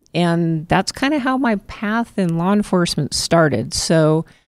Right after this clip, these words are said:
I became a reserve police officer with Reno P D in nineteen eighty-eight.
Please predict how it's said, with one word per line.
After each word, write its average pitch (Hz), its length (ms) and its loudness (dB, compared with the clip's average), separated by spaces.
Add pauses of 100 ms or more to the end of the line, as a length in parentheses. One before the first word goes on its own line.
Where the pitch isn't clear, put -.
(240)
I 180 220 -2
became 226 420 2
a 190 60 4
reserve 160 680 0
police 175 300 -2
officer 170 380 -2
with 151 180 -2
Reno 165 240 2
P 156 220 -4
D 165 560 2
in 147 420 -2 (140)
nineteen 185 600 0
eighty-eight. 175 760 -2